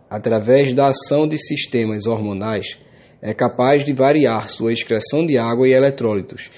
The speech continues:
de acordo com a quantidade ingerida. Esta resposta leva três a cinco dias para ocorrer de forma plena,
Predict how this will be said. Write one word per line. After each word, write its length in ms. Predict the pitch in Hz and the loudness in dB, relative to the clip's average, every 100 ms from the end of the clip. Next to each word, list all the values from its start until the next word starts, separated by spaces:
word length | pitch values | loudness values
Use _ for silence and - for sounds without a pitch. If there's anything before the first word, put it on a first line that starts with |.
| - _ - | -20 _ -4
de 100 | 113 | -4
acordo 520 | 110 - 113 117 127 | -2 0 0 0 0
com 180 | 127 120 | 0 -2
a 40 | |
quantidade 800 | 120 151 196 165 123 117 110 117 | 0 0 0 0 0 -2 -4 -4
ingerida. 560 | 123 117 131 123 98 - - _ _ _ _ - _ _ _ _ | -4 2 4 2 0 -8 -20 _ _ _ _ -20 _ _ _ _
Esta 380 | 110 139 - 135 | 2 2 4 2
resposta 800 | 117 110 - 117 113 - 101 95 | 2 0 0 2 2 0 -4 -6
leva 360 | 107 117 110 104 | -4 -4 -4 -6
três 400 | - 127 165 156 | 0 2 2 0
a 60 | |
cinco 360 | 127 - 92 143 | -2 -4 -4 -4
dias 420 | 113 120 117 101 - _ | -2 2 2 0 -8 _
para 200 | 117 127 | 0 4
ocorrer 540 | 147 151 160 123 110 | 4 4 4 4 2
de 80 | 117 | -2
forma 380 | 123 117 117 131 | -2 0 2 0
plena, 400 | 127 120 101 90 | 0 0 0 -4